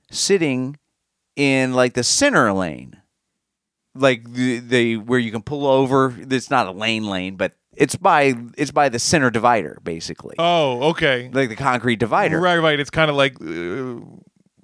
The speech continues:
Speaker 2: it's not really a lane, but it's
Speaker 1: It's
Speaker 2: like
Speaker 1: not an
Speaker 2: the
Speaker 1: emergency lane, but you can pull in there if you're having an issue.
Speaker 2: I see.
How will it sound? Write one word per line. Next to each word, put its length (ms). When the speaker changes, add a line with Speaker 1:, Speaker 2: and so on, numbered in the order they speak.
Speaker 2:
it's 160
not 160
really 120
a 80
lane, 400
but 140
it's 120
Speaker 1:
It's 100
Speaker 2:
like 60
Speaker 1:
not 120
an 60
Speaker 2:
the 60
Speaker 1:
emergency 560
lane, 240
but 100
you 100
can 140
pull 280
in 120
there 140
if 80
you're 100
having 200
an 140
issue. 320
Speaker 2:
I 160
see. 300